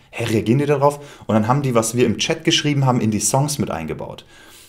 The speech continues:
Und plötzlich waren alle so, „What the fuck?“ So, also da, das war so ein geiler Moment, wie das alle realisiert haben. Und dann hatten wir quasi sozusagen ein zwei Stunden Konzert, ein virtuelles Konzert von einer Band, die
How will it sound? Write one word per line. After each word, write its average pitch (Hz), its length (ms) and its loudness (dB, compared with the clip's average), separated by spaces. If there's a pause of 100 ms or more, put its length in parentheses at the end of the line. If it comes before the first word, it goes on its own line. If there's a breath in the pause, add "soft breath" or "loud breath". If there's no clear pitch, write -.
Und 101 160 0
plötzlich 123 400 2
waren 107 120 2
alle 104 160 2
so, 92 220 0
„What 131 180 -6
the - 60 -8
fuck?“ 156 400 -12
So, 104 240 -2
also 101 220 0
da, 135 120 4
das - 380 -2
war 107 240 0
so 131 420 2
ein 113 160 2
geiler 123 260 4
Moment, 113 400 2
wie 104 60 -2
das 98 160 -6
alle 113 300 2
realisiert 101 500 0
haben. 95 280 -4 (260 loud breath)
Und 90 100 -6
dann 98 120 0
hatten 110 200 0
wir 107 100 0
quasi 101 300 0
sozusagen 95 420 -2
ein 90 120 -4
zwei 101 240 0
Stunden 104 340 -4
Konzert, - 640 -8 (240 loud breath)
ein 95 120 -6
virtuelles 110 420 0
Konzert 117 500 0 (240 loud breath)
von 104 220 -4
einer 92 100 0
Band, 104 400 -2
die 95 300 -6